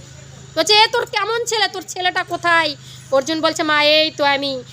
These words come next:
ভোলানাথের বেদির পিছন দিকে লুকিয়ে আছে।" অর্জুন বলছে, "এ তোর যেমন তেমন ছেলে নয়, ছেলের নাম তুই ভুলে যা।" বলছে, "ছেলের নাম ভুলে যাব? ছেলেকে কি বলে ডাকবো?"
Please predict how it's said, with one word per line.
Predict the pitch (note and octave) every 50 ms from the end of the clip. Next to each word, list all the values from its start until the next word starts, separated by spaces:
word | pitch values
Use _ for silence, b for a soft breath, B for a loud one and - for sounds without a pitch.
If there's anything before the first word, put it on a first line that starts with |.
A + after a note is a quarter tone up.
| B B -
ভোলানাথের | B3 C4+ D4 D4+ D4+ D4 - C#4 C#4
বেদির | A#3 A3 C4+ C4 C4 D4+ F4 A4 A#4+ A#4+
পিছন | F#4+ F4 - - F4 E4 D#4
দিকে | D#4 - D4+
লুকিয়ে | C#4+ C4+ C#4 - C#4+ C4+ C4
আছে।" | B3+ B3 - - B3
অর্জুন | A3+ A#3 G3+ G#3 A3+ A3 G#3 G#3 B B B B -
বলছে, | D4 D4+ - D#4+ C#4+ -
"এ | D4+ D#4 F4+ G#4+ A4
তোর | - A4+ A4 D#4+
যেমন | D4 F4+ F4+ F#4+ G#4 G#4+
তেমন | G#4+ A4 G#4+ G#4+ A4 G4+
ছেলে | G#4 A4 G#4 G4+
নয়, | G4 G4+ F#4+ F4+
ছেলের | - - F#4+ F4+ F4+ E4+ E4
নাম | D4+ D4+ D#4+ E4 F4+ F4+ F4+
তুই | - F#4 F4 E4+
ভুলে | C4+ C4+ D#4 D#4 D#4+
যা।" | C#4+ C#4+ C#4 C4 B3 B B B -
বলছে, | D#4 - - G#4
"ছেলের | - - E4 E4 F#4 G#4 G#4+
নাম | G#4 G#4 G#4 G#4+ G#4+
ভুলে | F4+ G4 G#4+ F#4+
যাব? | G#4 G#4 G#4 A4+ B4 B4 B B B B
ছেলেকে | - G4 G4+ G4+ G#4+ G4+
কি | - G#4
বলে | G4+ G#4 G4+ G4
ডাকবো?" | F#4 F#4 F4+ D#4 D4 E4+ D#4+ D4 C4+